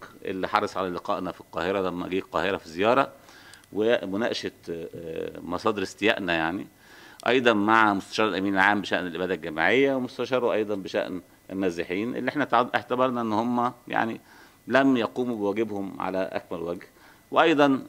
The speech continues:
عندنا إشكاليات مع مدعي عام المحكمة الجنائية الدولية، لكن إحنا بنواصل العمل مع شركائنا في نفس الاتجاه ونفس المسارات. إحنا عندنا عمل قديم متجدد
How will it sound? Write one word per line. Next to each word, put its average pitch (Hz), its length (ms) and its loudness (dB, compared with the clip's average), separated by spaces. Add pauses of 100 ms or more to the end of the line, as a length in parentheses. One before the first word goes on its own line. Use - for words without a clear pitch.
(100)
عندنا 120 300 0
إشكاليات 110 520 2
مع 110 140 4
مدعي 101 280 2
عام 104 160 6
المحكمة 98 320 -2
الجنائية 92 260 -2
الدولية، 87 440 -2
لكن 151 280 -2
إحنا 151 320 -2 (380)
بنواصل 143 420 4
العمل 117 360 6
مع 127 220 4
شركائنا 113 580 0
في - 160 -8
نفس - 180 -6
الاتجاه 101 500 -2
ونفس 98 260 -6
المسارات. 80 440 -8 (720)
إحنا 123 160 0
عندنا 113 280 2
عمل 117 240 4
قديم 117 580 -4
متجدد 98 500 -4